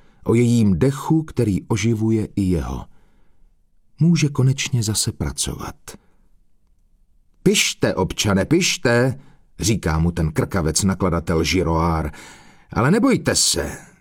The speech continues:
zhýčkal jste čtenáře, chtějí silnou stravu, peříčkem nás nepolechtáte.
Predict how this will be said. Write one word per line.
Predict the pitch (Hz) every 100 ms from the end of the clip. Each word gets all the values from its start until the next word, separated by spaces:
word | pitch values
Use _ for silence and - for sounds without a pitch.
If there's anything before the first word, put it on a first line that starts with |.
| _ _ -
zhýčkal | 85 127 208 180 - 160 139
jste | - 131
čtenáře, | - - 190 214 196 117 92 85
chtějí | - 113 104
silnou | - 135 147 151 135 120
stravu, | - - 131 180 175 120 120
peříčkem | 135 139 120 151 135 - 139 135
nás | 123 113 123
nepolechtáte. | 123 113 214 165 - 95 85 78 80 73 71 69